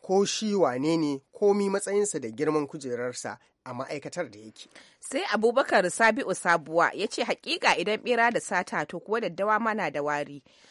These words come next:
Speaker 2: Akwai rashin sanin darajar ɗan adam daga wajen wasu shugabannin da kuma nuna isa, sannan kuma su yaran akwai ƙarancin ilimi a tare da su.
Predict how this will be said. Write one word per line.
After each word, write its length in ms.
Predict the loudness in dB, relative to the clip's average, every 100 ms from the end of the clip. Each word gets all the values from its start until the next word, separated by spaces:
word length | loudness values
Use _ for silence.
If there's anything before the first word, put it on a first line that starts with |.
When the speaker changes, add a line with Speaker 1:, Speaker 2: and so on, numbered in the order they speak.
| _
Speaker 2:
Akwai 260 | -4 2 2
rashin 220 | 2 -2
sanin 280 | -2 -2 -2
darajar 320 | -2 -2 -2 -2
ɗan 160 | -4 -4
adam 280 | -4 -2
daga 180 | -4 -4
wajen 340 | -4 -2 -2 -2
wasu 320 | -4 -8 -14
shugabannin 800 | -8 -4 -2 -4 -6 -6 -6 -8 _ _ _ _
da 80 | -4
kuma 220 | 2 2
nuna 260 | 2 2 0
isa, 440 | 0 -6 -6 -6 -6
sannan 320 | -4 0 0
kuma 180 | 2 0
su 180 | 0 -4
yaran 320 | 0 2 2
akwai 240 | 0 -2 -2
ƙarancin 400 | -2 -2 -4 -6
ilimi 300 | -4 -4 -4
a 100 | -4
tare 260 | -4 -6 -6
da 100 | -8
su. 300 | -10 -14